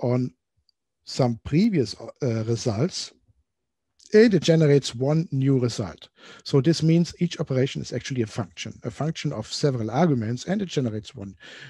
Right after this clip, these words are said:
new result. And we have some, um, independent values, the initial values, the inputs.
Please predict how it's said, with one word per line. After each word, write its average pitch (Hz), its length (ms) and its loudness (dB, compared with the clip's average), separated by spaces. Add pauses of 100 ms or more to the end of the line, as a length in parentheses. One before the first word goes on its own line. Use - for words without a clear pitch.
(140)
new 113 240 0
result. 101 460 -8 (380)
And 196 220 6
we 170 140 2
have 151 260 6
some, 127 540 0 (420)
um, 113 520 0 (320)
independent 151 640 4
values, 123 640 0 (240)
the 123 180 -2
initial 131 540 2
values, 113 480 -2
the - 140 -8
inputs. 113 580 -10